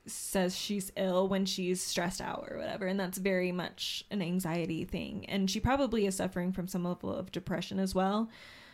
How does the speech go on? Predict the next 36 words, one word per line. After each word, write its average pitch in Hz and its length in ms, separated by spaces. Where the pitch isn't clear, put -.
Um, 202 560
especially, 285 640
like, 202 260
even 254 380
though 214 500
her 220 220
and 214 120
her 220 160
husband 190 340
have 190 160
good 175 180
moments, 185 540
and 190 100
I, 185 280
I 190 100
do 185 280
want 180 240
to 185 120
point 180 260
out 175 180
a 180 60
few 180 340
moments 180 400
like 180 220
that 185 260
where, 185 360
you 196 140
know, 180 120
they're 190 160
not 185 480
always 196 540
completely 226 480
at 220 80
odds 214 500
about 220 360
things. 226 500